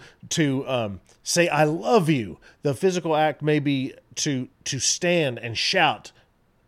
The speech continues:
for, for God. There may be many different forms of it, but each one of them, I've learned that these are, um, different ways to express our love. And, and so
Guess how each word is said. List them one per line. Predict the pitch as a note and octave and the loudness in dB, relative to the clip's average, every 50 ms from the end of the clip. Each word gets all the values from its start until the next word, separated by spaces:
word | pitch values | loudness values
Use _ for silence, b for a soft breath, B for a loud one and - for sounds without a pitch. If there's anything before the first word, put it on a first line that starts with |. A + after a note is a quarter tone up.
| _ _ _ _ _ - - | _ _ _ _ _ -20 -10
for, | - D3+ C#3+ C#3+ - | -4 -2 -2 0 -2
for | - C#3+ C#3 | -2 -4 -2
God. | B2 C#3+ B2+ A2 A2 | 0 2 2 2 0
There | B2 | 0
may | C#3+ D#3 | 0 0
be | D3+ D#3 | 0 0
many | D3 D3 D#3 F3 G3 G#3+ G3+ | 0 0 -2 -2 -2 -2 -2
different | F3+ D#3 F3 E3+ D#3+ - E3 D3 - - - - - | -2 -2 -2 -4 -4 -4 -6 -8 -8 -8 -12 -18 -20
forms | - - - F3 F#3 F3+ D3+ A#2 | -14 -8 -4 -4 -2 -2 -2 -4
of | G#2+ G2 | -4 -6
it, | F#2 E2 | -6 -8
but | A2 - - | -10 -12 -12
each | D3 F3+ F#3 - - | -12 -12 -12 -12 -10
one | D3+ D#3 F3 G3 F3+ | -6 -4 -4 -2 -2
of | C#3 G#2 | -4 -4
them, | F#2 E2+ E2+ E2 - _ _ _ _ _ _ _ _ _ _ _ _ _ _ _ _ - | -6 -10 -14 -16 -18 _ _ _ _ _ _ _ _ _ _ _ _ _ _ _ _ -12
I've | A2+ A2+ A2+ A2+ | -8 -8 -6 -4
learned | C3+ D3+ D#3 D3 C3 B2 A#2 B B B B B B | -2 -2 -2 -2 -2 -4 -8 B B B B B B
that | A#2 B2+ G#2 A#2 | -8 -8 -4 -2
these | C#3+ D3 D3 B2+ | 0 0 0 -2
are, | A2 B2+ B2 A#2+ A#2 G2+ - b b b b _ _ _ _ _ _ - | -2 -2 0 0 -2 -2 -8 b b b b _ _ _ _ _ _ -6
um, | B2+ B2 A2+ G#2+ G2+ F#2+ F#2 - _ _ - A#2 | -4 -2 -2 -2 -4 -6 -10 -14 _ _ -16 -8
different | G2+ C#3 D3+ D3+ - E3+ D3+ A#2 | -4 -2 -2 -2 0 -2 -2 -2
ways | A#2+ A#2+ A2 G#2+ G#2+ G2+ - | 0 -2 0 0 -2 -4 -6
to | - B2 A2 | -6 -6 -6
express | E2+ - - - - - - C3+ C3 A#2 - - - | -6 -6 -6 -8 -8 -4 -2 -2 0 0 -2 -4 -6
our | - G2+ | -6 -6
love. | G2+ A2+ C3 A#2 F#2 - | -2 -2 -2 -2 -2 -4
And, | B1 F#2+ G2 F#2+ - B B B B B B - | -8 -10 -12 -12 -14 B B B B B B -10
and | A#2 A#2+ A2 | -8 -6 -4
so | - C3+ B2 A2 | -2 -2 -2 -2